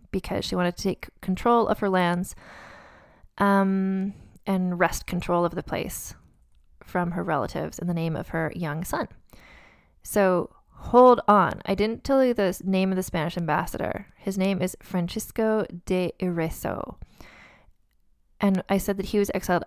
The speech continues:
but here's what I just misinterpreted,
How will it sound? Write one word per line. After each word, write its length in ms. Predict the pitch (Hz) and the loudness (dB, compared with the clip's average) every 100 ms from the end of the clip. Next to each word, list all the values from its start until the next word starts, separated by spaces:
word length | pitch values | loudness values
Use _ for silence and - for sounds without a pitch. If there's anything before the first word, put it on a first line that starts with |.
| _ _ _ _ _ | _ _ _ _ _
but 220 | 190 170 - | 0 0 -4
here's 460 | - 202 185 - | -4 -2 -2 -4
what 180 | 180 - | -6 -4
I 120 | 180 | -4
just 200 | 175 170 | -4 -4
misinterpreted, 760 | 175 165 170 196 190 202 202 | -4 -4 -4 -2 -2 0 0